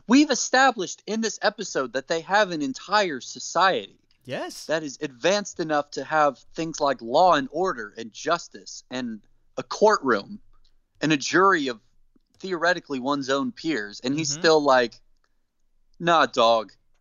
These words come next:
Speaker 1: Small man, dog."
Speaker 2: Yep.
Speaker 1: Woo!
Speaker 2: Yep. Um, so Triple H relents and he says that Hornswoggle can't be an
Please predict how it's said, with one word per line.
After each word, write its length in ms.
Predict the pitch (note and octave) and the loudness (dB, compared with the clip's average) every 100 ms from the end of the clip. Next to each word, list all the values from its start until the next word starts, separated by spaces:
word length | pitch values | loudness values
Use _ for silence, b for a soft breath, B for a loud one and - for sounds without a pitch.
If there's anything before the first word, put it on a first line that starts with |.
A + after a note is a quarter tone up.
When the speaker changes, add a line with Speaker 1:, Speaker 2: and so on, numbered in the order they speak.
| _ _ _ _ _ _ | _ _ _ _ _ _
Speaker 1:
Small 300 | - C#3 C3+ | -12 -8 -6
man, 240 | A#2+ A2 | -6 -6
dog." 360 | G2+ G2+ G2 - _ _ - _ | -6 -4 -6 -10 _ _ -20 _
Speaker 2:
Yep. 180 | D3 F#3+ - _ _ _ _ _ _ _ _ _ _ - | -8 -8 -10 _ _ _ _ _ _ _ _ _ _ 2
Speaker 1:
Woo! 280 | A4 A#4+ - - | 6 6 6 -4
Speaker 2:
Yep. 200 | A#2+ - _ _ | -10 -12 _ _
Um, 460 | E3 F#3 F#3 F#3 C#3 _ _ _ _ _ _ _ _ - | -4 -2 -4 -8 -14 _ _ _ _ _ _ _ _ -14
so 140 | F#3+ | -12
Triple 380 | - E4 C4 A#3 | -10 -10 -6 -6
H 280 | A3+ - - _ | -6 -10 -18 _
relents 580 | E3 F#3 F3+ G3+ B3+ - | -8 -4 -4 -4 -6 -10
and 120 | F#3+ | -8
he 120 | G3 | -8
says 360 | G3 G#3 G3 F3+ | -8 -4 -4 -2
that 140 | F3+ E3 | -4 -4
Hornswoggle 580 | G3 F#3 F#3+ F#3 F3 - | -6 -4 -4 -4 -6 -10
can't 300 | G3+ G#3+ - | -12 -12 -12
be 220 | F#3+ F#3 | -10 -8
an 120 | D#3+ | -10